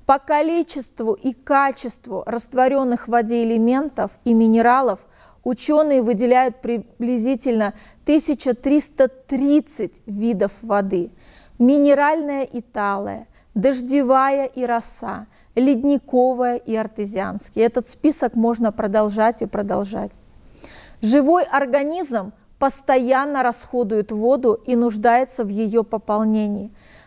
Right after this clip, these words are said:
Например, человеку в сутки требуется более двух литров воды. Сорок, сорок пять суток человек может прожить без еды, а вот без воды он не проживет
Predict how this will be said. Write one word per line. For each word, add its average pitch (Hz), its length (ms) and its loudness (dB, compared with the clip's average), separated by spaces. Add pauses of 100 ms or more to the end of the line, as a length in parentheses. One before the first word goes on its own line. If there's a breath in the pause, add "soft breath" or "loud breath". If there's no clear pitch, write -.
Например, 302 840 2
человеку 277 840 0
в - 80 -8
сутки - 580 -4
требуется 262 680 0
более 302 760 2
двух 247 540 -2
литров 233 500 -2
воды. 202 460 -2 (720 loud breath)
Сорок, 285 720 0
сорок 262 480 0
пять 247 320 0
суток 285 500 -4
человек 247 540 0
может 240 400 0
прожить 226 560 -2
без 208 340 0
еды, 196 480 -6 (300)
а 226 180 2
вот 233 220 2
без 220 320 -6
воды 220 600 -2 (480 soft breath)
он 294 280 4
не 285 100 -2
проживет 220 720 -2